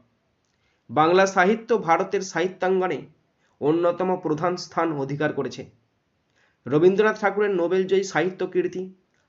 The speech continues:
শরৎচন্দ্র চট্টোপাধ্যায়ের মানবিক উপন্যাস, মাইকেল মধুসূদনের কাব্য বিপ্লব, কাজী নজরুল ইসলামের বিদ্রোহী সুর,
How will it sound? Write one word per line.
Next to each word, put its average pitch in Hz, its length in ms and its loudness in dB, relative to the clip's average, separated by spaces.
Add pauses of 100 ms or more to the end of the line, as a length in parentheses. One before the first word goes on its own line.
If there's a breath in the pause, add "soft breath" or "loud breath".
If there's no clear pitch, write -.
(120)
শরৎচন্দ্র 175 640 -4
চট্টোপাধ্যায়ের 175 640 -2
মানবিক 160 420 -2 (120)
উপন্যাস, 170 360 -2 (680)
মাইকেল 156 360 0
মধুসূদনের 165 680 -2
কাব্য 143 200 -2 (120)
বিপ্লব, 165 340 -2 (600)
কাজী 147 260 2 (120)
নজরুল 160 340 0 (140)
ইসলামের 156 440 -2
বিদ্রোহী 151 480 -4
সুর, 151 260 -4